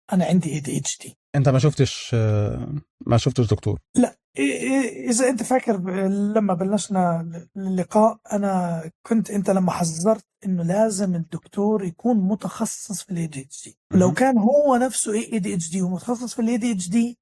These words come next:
Speaker 1: هيكون أحلى وأحلى.
Speaker 2: مم.
Speaker 1: فلما دورت أيامها، أول ما نزلت الحلقات من سنة، من سنة تقريبا، أو من سنة ونص، أول الحلقات.
Speaker 2: يعني، آه،
Speaker 1: يعني
Speaker 2: تقريبا، آه.
Speaker 1: بالضبط. لما سألت أيامها،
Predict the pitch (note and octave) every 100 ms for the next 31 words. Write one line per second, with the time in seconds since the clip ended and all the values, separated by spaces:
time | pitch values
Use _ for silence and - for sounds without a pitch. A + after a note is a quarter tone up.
0 | - E3+ - G3 F#3 G3+ D3 B2 - -
1 | _ - A#2 A#2+ _ - G#3 D4 D#4+ C#4
2 | C4 D4 A3+ G#3+ A3+ A#3+ F3+ E3+ E3+ B3
3 | B3+ A3+ F#3+ F#3+ F3 F3 A3 - F#3 F#3
4 | F3 F#3+ - F#3+ E3+ E3+ E3 D#3+ D#3 D#3
5 | - G#3 G3+ G3 - _ F#3+ F3 E3 -
6 | G#3+ A3 A3+ G3 B3 D#4+ _ G3 F3+ E3+
7 | E3+ E3 - G3 F#3 C4 F#4 - _ -
8 | F3+ F#3 F3+ - D#3 F3+ C#4 A#3+ A3+ -
9 | F#3 G3 - D#3 C3 B2 C3+ - _ -
10 | G#3 F#3+ - F#3+ C4+ G4+ - B3+ D4+ -
11 | - G#3 G3+ A#3+ G#3 B3